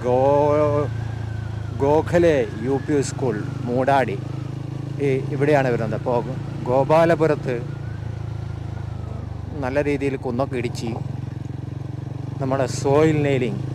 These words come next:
ചെയ്തിട്ടുണ്ട്. അപ്പോൾ ഇവിടെ ഒന്നും കാര്യമായ പ്രശ്നമൊന്നുമില്ല. മഴ പെയ്തിട്ട് ഇവിടെയൊന്നും ഇടിയുകയോ കാര്യങ്ങളോ ഒന്നും ചെയ്തിട്ടില്ല. ഇവിടെ ഒരുപാട് മെറ്റീരിയൽസും കാര്യങ്ങളൊക്കെ കൂട്ടിയിട്ടിട്ടുണ്ട്. അപ്പോൾ ഇതൊക്കെ ദേശീയ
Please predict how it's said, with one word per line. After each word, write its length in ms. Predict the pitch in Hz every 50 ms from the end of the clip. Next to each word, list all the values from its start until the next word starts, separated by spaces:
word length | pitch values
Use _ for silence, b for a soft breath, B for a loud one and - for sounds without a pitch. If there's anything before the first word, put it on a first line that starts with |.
| - - - - - - -
ചെയ്തിട്ടുണ്ട്. 440 | 131 123 120 117 110 107 104 98 113 107
അപ്പോൾ 140 | 110 131 120 117
ഇവിടെ 160 | 117 127 139 151
ഒന്നും 160 | 147 147 139 139 135
കാര്യമായ 280 | 127 131 139 143 143 135 127
പ്രശ്നമൊന്നുമില്ല. 480 | 123 - - 135 127 117 110 107 107 113 - - - - - - - - - - - - - - - - - - - - - - - - - -
മഴ 120 | 120 127 127 135 135 139
പെയ്തിട്ട് 380 | 147 147 139 143 139 139 143 131 123
ഇവിടെയൊന്നും 420 | 123 131 139 139 131 123 127 123 120 - - - 139 135
ഇടിയുകയോ 320 | 127 120 127 131 139 139 131 127 123
കാര്യങ്ങളോ 280 | 120 120 123 120 123 120
ഒന്നും 120 | 113 110
ചെയ്തിട്ടില്ല. 320 | 113 110 107 107 107 104 113 123 -
ഇവിടെ 160 | 117 117 110 117 113
ഒരുപാട് 600 | 113 113 117 127 123 127 131 131 143 143 143 147 139 127
മെറ്റീരിയൽസും 520 | 120 113 127 139 143 139 147 143 139 147 135 131
കാര്യങ്ങളൊക്കെ 400 | 123 123 120 120 117 110 117 117 113 110
കൂട്ടിയിട്ടിട്ടുണ്ട്. 580 | 110 101 110 107 - - 95 101 98 104 120 147 151 - - - - - - - - - - - - - 123 127
അപ്പോൾ 180 | 127 131 139 139 139
ഇതൊക്കെ 280 | 143 165 185 175 202 180 170 170
ദേശീയ 280 | 170 160 160 - 180